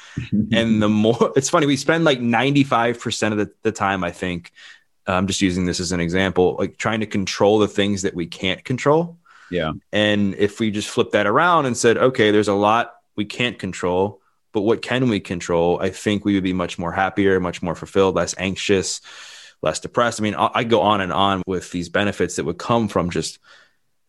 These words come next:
Speaker 2: looking within, focusing on what we can, can control, and then trying to mitigate the anxiety and fear around us.
Speaker 1: Yes, it's funny. <laughs> This reminds me of a skit from the nineteen seventies.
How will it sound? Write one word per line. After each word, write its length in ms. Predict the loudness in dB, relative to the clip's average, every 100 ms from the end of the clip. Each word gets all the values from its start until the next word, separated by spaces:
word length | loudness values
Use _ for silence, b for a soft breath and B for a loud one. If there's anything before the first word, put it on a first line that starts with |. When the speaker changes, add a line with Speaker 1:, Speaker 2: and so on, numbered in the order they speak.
| _ _ _
Speaker 2:
looking 280 | -2 2 4
within, 560 | 4 6 4 4 0 -6 -12
focusing 520 | 0 0 0 -2 2
on 40 |
what 100 | 2
we 60 | 0
can, 260 | -2 -6
can 220 | -4 -4 -2
control, 720 | -2 2 6 6 6 2 -6 _
and 140 | -4 -2
then 100 | -2
trying 300 | -2 -2 -2
to 120 | -4
mitigate 720 | 0 2 2 2 0 0 -6 b b b -4
the 120 | -2
anxiety 500 | 0 0 2 0 -2
and 120 | -4
fear 260 | 0 2 2
around 320 | 2 0 -2
us. 300 | -6 -12 -20 _ _ _ _ _
Speaker 1:
Yes, 340 | 0 2 2 -2
it's 140 | -4
funny. 500 | -2 2 2 4 2 2
<laughs> 40 | 2 2 2 -2 b _ _ 0
This 180 | 2 4
reminds 380 | 4 4 4 4
me 100 | 4
of 120 | 4
a 100 | 2
skit 500 | 0 -2 0 0 -2 -2
from 140 | 2
the 80 | 4
nineteen 480 | 4 2 2 2 2
seventies. 920 | 0 0 2 0 2 2 0 -4